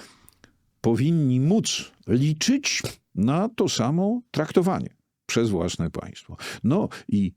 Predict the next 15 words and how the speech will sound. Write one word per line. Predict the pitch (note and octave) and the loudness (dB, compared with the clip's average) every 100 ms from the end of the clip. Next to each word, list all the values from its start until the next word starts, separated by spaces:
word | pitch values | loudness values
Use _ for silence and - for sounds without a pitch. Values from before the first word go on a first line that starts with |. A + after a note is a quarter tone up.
| - | -4
ja | F2+ G2 | -2 -2
się | - G#2 | 0 0
nie | B2+ | 2
zgadzam, | F#3 C#4 - - - - | 2 0 -2 -6 -10 -8
żeby | F2+ F2+ F#2 | -4 -2 -2
w | - | -4
Sejmie | - B2 F3 E2+ D#2 | -2 0 0 0 -2
Rzeczpospolitej | D2+ - C#2 - E2+ A2 A#2+ | -6 -6 -6 -2 -2 0 0
Polskiej, | F#2+ F#2+ - - | -2 -2 -6 -8
gdzie | E2 G#2+ | -2 -4
prawa | - A2 G#2 G2 B1+ - - | -2 -4 -2 -2 -6 -8 -12
stanowimy, | - - G#2+ G2+ E2+ C2 - | -6 -2 -2 -2 -4 -4 -4
przynajmniej | - D#2+ F2 F#2+ F#2 | -4 -4 -2 0 -2
w | |
teorii, | - A2 G#2+ E2+ A#2 | 0 2 2 0 -2